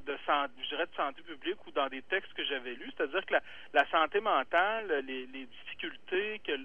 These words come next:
dont, que les gens vivent, euh, ça se manifestait en fin de, de, je dirais, en, vers la fin de la première vague. Puis on l'a constaté, hein, une, une hausse de la détresse assez marquée. Euh, depuis, euh, depuis l'été,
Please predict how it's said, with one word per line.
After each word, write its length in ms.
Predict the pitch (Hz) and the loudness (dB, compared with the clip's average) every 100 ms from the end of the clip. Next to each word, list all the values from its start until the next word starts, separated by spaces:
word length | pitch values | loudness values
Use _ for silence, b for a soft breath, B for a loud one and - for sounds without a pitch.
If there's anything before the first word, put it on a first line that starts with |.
| - | -4
dont, 280 | 143 143 131 | -4 -4 -6
que 80 | 147 | -8
les 160 | 131 | -6
gens 240 | 127 156 135 | -2 -2 -2
vivent, 380 | 160 226 254 143 - B B - | -6 -10 -6 -6 -6 B B 2
euh, 260 | 135 135 117 - | 4 2 0 -2
ça 100 | 147 | -2
se 60 | - | 0
manifestait 920 | 151 151 135 185 196 196 - 240 277 | -4 -4 -4 0 0 0 -4 -2 0
en 220 | 226 143 139 - | 2 2 2 -2
fin 220 | - 214 233 | 2 2 2
de, 260 | 202 143 | -2 -2
de, 200 | 127 131 | -2 -8
je 60 | 120 | -8
dirais, 160 | 143 180 | -2 2
en, 140 | 185 | 2
vers 180 | 127 175 | 6 8
la 120 | 208 170 | 8 6
fin 160 | 233 | 2
de 40 | 233 | 0
la 80 | |
première 380 | 175 165 165 135 | 0 0 2 2
vague. 420 | 123 151 175 143 113 B B | 4 4 4 0 -10 B B
Puis 80 | - | 0
on 100 | 147 | 2
l'a 120 | 220 | 2
constaté, 680 | - 220 220 - 170 - 311 | 4 2 2 6 6 4 -4
hein, 380 | 175 165 226 175 | 0 0 2 -2
une, 200 | 135 131 | -4 -8
une 60 | 131 | -4
hausse 180 | 175 240 | -4 2
de 40 | |
la 100 | 185 | 4
détresse 440 | 139 123 - 180 226 | 4 2 -4 -4 -2
assez 280 | 151 135 262 | -4 -4 -6
marquée. 500 | 359 147 - - 175 - b b b | -2 -2 -4 -6 -8 -8 b b b
Euh, 560 | 123 127 123 123 123 123 123 | -4 -2 -2 -2 -2 -4 -4
depuis, 640 | 135 - - 175 208 208 | -6 -6 -12 -10 -8 0
euh, 360 | 170 135 131 127 | 2 4 2 0
depuis 320 | 131 127 - | -4 -8 -6
l'été, 340 | 277 - - | -2 -2 -4